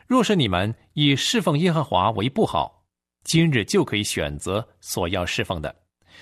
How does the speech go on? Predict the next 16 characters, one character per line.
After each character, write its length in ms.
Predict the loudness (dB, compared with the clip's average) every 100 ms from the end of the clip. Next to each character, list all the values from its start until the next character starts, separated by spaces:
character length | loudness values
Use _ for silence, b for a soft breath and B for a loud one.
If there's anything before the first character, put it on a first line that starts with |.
| B
是 180 | -2 2
你 100 | 4
们 120 | 4
列 240 | 2 2 2
祖 160 | -2
在 140 | -2 -2
大 280 | 0 0
河 180 | 0 -2
那 180 | 0 0
边 260 | 0 -2 -2 B
所 240 | B 0 0
侍 220 | 0 -2
奉 140 | 0
的 80 | -2
神 320 | -2 -2 0
呢？ 100 | -2